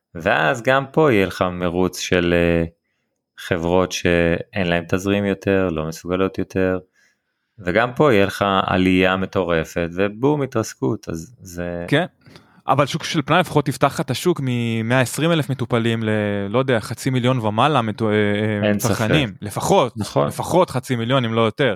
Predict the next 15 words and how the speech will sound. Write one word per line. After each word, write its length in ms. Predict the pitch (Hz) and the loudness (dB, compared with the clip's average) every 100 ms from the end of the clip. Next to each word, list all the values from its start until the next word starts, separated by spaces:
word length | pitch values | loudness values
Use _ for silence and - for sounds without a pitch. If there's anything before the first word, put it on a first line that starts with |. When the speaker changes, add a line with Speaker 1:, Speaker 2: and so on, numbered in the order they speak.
| - | -2
Speaker 1:
אין 120 | 107 | -4
ספק. 320 | 104 87 - - | -4 -10 -6 -4
Speaker 2:
אז 380 | 110 104 101 _ _ _ _ | -4 -6 -18 _ _ _ _
מהבחינה 500 | 120 120 - 135 165 | -2 -2 0 0 2
הזאת, 260 | 170 185 147 | 4 2 0
אני 120 | 123 | 0
כן 180 | 143 143 | 0 0
רואה 200 | 135 143 | 4 2
לפחות, 440 | 131 - 151 143 | 2 0 0 2
אה, 280 | 143 120 110 | 2 4 2
שה-, 560 | 98 107 104 101 98 101 104 _ _ _ _ | 0 0 0 -2 -4 -6 -10 _ _ _ _
אה, 180 | 110 107 104 | -4 -2 -2
ביקוש 640 | 117 - 190 131 - - | -4 2 2 2 -2 -6
יגדל 320 | 127 120 127 | -6 0 2
משמעותית, 880 | 127 113 - 107 - 135 180 - - | 2 0 -2 -6 0 2 2 -2 -20